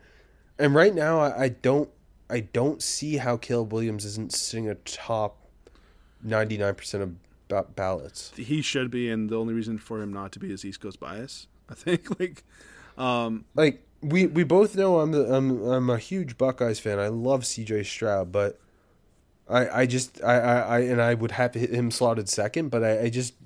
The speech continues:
Speaker 1: I don't, as of right now, I don't know how you'd have Stroud over Caleb Williams. Um, and the way that flips is obviously if Caleb Williams struggles against Notre Dame and C J Stroud carves up Michigan, as we all expect, that, then sure. But right,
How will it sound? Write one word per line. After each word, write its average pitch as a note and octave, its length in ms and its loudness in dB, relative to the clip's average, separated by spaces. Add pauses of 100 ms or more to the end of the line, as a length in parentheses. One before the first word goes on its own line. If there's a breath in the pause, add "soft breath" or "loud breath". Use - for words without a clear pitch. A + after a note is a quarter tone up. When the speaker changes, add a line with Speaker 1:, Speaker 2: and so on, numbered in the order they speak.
Speaker 1:
I A#2+ 80 0
don't, C3 380 2 (1300 soft breath)
as C3 220 2
of G#2+ 160 -2
right C3+ 220 4
now, C3 260 2
I A2+ 80 2
don't A2+ 320 0
know A#2 160 0
how G#2+ 140 -4
you'd G#2+ 260 -4
have G#2 240 -4
Stroud G2+ 300 0
over F#2+ 240 -6
Caleb G2 340 -8
Williams. G#2+ 480 -4 (480 soft breath)
Um, G2 500 0
and B2 160 2
the A#2+ 80 6
way A#2+ 220 4
that A2+ 240 0
flips A#2+ 340 -2
is G#2+ 100 -8
obviously G#2+ 500 0
if G2 80 -10
Caleb G#2+ 280 -4
Williams G#2 240 -2
struggles G2+ 340 -6
against G2+ 240 -6
Notre G2+ 200 -2
Dame G2 240 -2
and F#2+ 100 -6
C G#2 140 -8
J G2 120 -6
Stroud G2 360 -4
carves G2+ 320 -6
up F2 100 -4
Michigan, F#2+ 420 -6
as F#2 140 -8
we F#2+ 80 -6
all F#2 120 -4
expect, F#2+ 500 -6 (400 soft breath)
that, G2+ 440 -4
then A#2 380 0
sure. A#2 340 -2
But A#2 300 -2
right, C3+ 240 2